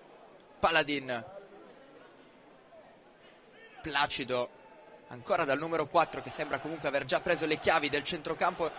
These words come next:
del Pordenone, anche vista l'assenza di Mattili che la scorsa gara era squalificato, in questa è indisponibile.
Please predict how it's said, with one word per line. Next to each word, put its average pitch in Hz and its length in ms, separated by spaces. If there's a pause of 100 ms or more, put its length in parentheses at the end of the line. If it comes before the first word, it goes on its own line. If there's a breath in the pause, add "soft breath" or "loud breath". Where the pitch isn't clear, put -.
(180 loud breath)
del 160 140
Pordenone, 160 720 (200)
anche 139 360 (320)
vista 160 260
l'assenza 185 440
di 175 100
Mattili 165 380
che 151 140
la 143 100
scorsa 196 400
gara 185 180
era 165 140
squalificato, 170 580
in 139 140
questa 175 260
è 160 40
indisponibile. 165 920